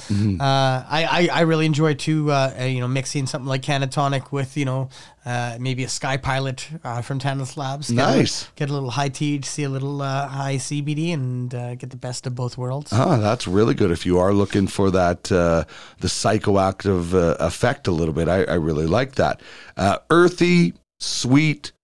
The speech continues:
Speaker 1: uh, kinda lemon taste to it, uh, heavy on the myrcene. Terrific strain for anybody who wants to relax and be calm. Uh, it's been said also, uh, it's good for migraines, which is,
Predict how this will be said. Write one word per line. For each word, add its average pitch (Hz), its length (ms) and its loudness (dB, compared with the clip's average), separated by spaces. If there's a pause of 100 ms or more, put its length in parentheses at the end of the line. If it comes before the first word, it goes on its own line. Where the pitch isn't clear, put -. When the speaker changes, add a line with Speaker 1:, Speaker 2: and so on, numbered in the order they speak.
(120)
Speaker 1:
uh, 104 340 2
kinda 113 220 2
lemon 139 680 4 (500)
taste 135 360 2
to 127 180 4
it, 127 260 0
uh, 95 160 2
heavy 135 320 2
on 131 140 4
the 120 60 4
myrcene. 117 560 4 (600)
Terrific 160 520 4
strain 120 580 4
for - 220 -6
anybody 113 400 4
who 107 100 2
wants 101 300 0
to - 100 -2
relax 104 600 2 (480)
and 104 180 2
be 92 160 2
calm. 139 560 2 (120)
Uh, 85 300 2
it's 127 200 0
been 120 180 4
said 123 360 0
also, 120 480 2 (260)
uh, 90 160 2
it's 85 100 -4
good 117 220 0
for - 100 0
migraines, 113 640 2 (600)
which - 280 -2
is, 92 320 0